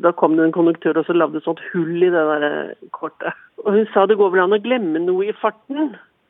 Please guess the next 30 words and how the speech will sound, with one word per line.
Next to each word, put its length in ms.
De 100
hadde 160
ikke 160
truffet 340
hverandre 460
før. 260
Han 200
svarte 320
at 100
«Det 160
går 160
selvfølgelig 560
an, 220
ja.» 100
«Og 120
nå 220
faller 340
sannelig 400
vesken 540
fra 260
meg», 240
sa 220
hun 100
og 160
lo. 140
Han 180
sa 240
at 140
et 220
fall 320